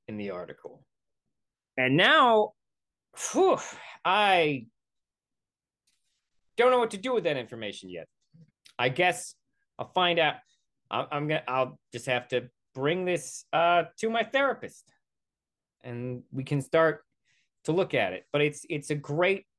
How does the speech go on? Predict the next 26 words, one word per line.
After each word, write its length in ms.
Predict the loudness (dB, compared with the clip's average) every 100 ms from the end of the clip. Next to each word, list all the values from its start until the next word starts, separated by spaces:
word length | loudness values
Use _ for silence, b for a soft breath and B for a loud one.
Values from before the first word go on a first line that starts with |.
| _
it's 100 | -14
a 40 |
great 240 | 2 4 4
article, 520 | 2 0 -2 -6 -8
The 60 | -12
Psychology 640 | -6 -6 0 2 2 0
Today, 480 | -6 -4 -2 -2 -4 _ b b -6
and, 260 | -4 -4
and 140 | -4 0
that's 200 | 0 0
from 140 | -4
a 60 | -6
section 480 | -2 -2 -2 -6 -4
on 240 | -2 -2
the, 280 | -6 -8 -8
in 80 | -4
the 120 | 0
article 360 | 0 -2 -4
about 360 | -2 0 0 -2 _ b b b 4
Barbie 260 | 4 6
has 140 | 2 0
a 20 |
great 240 | -2 -2 0
day 140 | 0
every 240 | 2 0
day, 380 | -2 -4 -6 -8